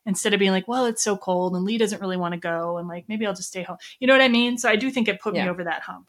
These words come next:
Speaker 1: which is good.
Speaker 2: And did, wait, I have a question. Did you enjoy it? Did you have a good time?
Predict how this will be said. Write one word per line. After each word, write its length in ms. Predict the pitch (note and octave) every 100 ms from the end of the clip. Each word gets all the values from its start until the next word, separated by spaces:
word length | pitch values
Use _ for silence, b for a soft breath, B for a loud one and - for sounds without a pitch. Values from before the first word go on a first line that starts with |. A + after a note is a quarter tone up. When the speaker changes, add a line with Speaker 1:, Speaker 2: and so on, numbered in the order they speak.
| -
Speaker 1:
which 160 | G#3
is 100 | F#3
good. 160 | - D#3 -
Speaker 2:
And 100 | G#3+
did, 160 | A3
wait, 200 | A3 G#3 -
I 20 |
have 80 | E3
a 60 | E3+
question. 300 | A3+ A3+ D#3+
Did 180 | D#3+ D#3+
you 80 |
enjoy 320 | D3+ D3+ C#3+ E3
it? 80 | G3
Did 100 | D#3
you 40 |
have 80 | D3
a 40 | D3
good 100 | C#3+
time? 400 | C#3 C#3 A3+